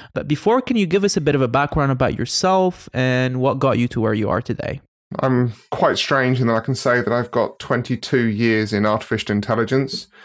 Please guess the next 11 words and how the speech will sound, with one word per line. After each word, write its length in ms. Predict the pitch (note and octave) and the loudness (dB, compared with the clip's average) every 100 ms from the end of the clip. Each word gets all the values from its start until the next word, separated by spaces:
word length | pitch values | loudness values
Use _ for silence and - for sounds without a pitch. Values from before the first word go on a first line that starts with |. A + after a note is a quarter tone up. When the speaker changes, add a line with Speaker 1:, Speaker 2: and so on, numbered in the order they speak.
| - - | -20 -12
Speaker 2:
because 180 | - - | -10 -2
I 80 | A2+ | -2
started 580 | A2 - A2+ G#2+ A#2 - | -2 0 0 2 -2 -2
with 140 | G#2 | 0
a 80 | G#2+ | 0
degree, 800 | G#2 A#2 A2 A2+ A2+ A2 G#2 G2+ - _ | -2 -4 0 2 2 4 2 -2 -10 _
a 80 | G2+ | -6
Bachelor 380 | G#2 - - A2+ | -4 -4 -4 0
of 60 | |
Arts 340 | G#2 F#2 - - | 0 0 -2 -4
in 260 | G2+ C3 | -4 -6